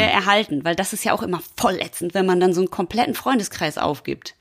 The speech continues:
Speaker 1: Ja,
Speaker 2: Und dann
Speaker 1: das ist
Speaker 2: triffst du
Speaker 1: scheiße.
Speaker 2: die dann irgendwo auf einer Party oder so und dann ist man so, „Äh, ja, hi, also ja, schade, dass du jetzt nicht mehr, ist schade. Also schade, dass wir uns jetzt auch gar nicht mehr sehen.“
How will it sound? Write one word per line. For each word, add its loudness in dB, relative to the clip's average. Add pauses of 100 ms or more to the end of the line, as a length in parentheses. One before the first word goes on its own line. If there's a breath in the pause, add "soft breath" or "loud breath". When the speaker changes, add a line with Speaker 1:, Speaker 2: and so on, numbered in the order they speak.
(240 soft breath)
Speaker 1:
Ja, -4
Speaker 2:
Und 6
dann 6
Speaker 1:
das 4
ist 0
Speaker 2:
triffst 2
du -4
Speaker 1:
scheiße. -2
Speaker 2:
die -2
dann 2
irgendwo -2
auf 4
einer -2
Party -6
oder -2
so -6
und -6
dann -4
ist -8
man -2
so, -4 (400 loud breath)
„Äh, 8
ja, 4
hi, 4
also 0
ja, 2
schade, 4
dass -10
du -10
jetzt -8
nicht -6
mehr, -4 (540 loud breath)
ist -2
schade. 2 (680)
Also -2
schade, 2
dass -6
wir -2
uns -6
jetzt -10
auch -4
gar 4
nicht -4
mehr -2
sehen.“ -8